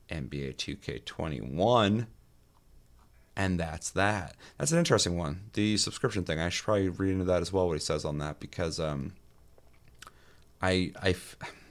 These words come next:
again, okay, so my opinion on this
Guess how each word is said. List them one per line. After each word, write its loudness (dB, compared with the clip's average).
again, 6
okay, 2
so 4
my 6
opinion 0
on -6
this -4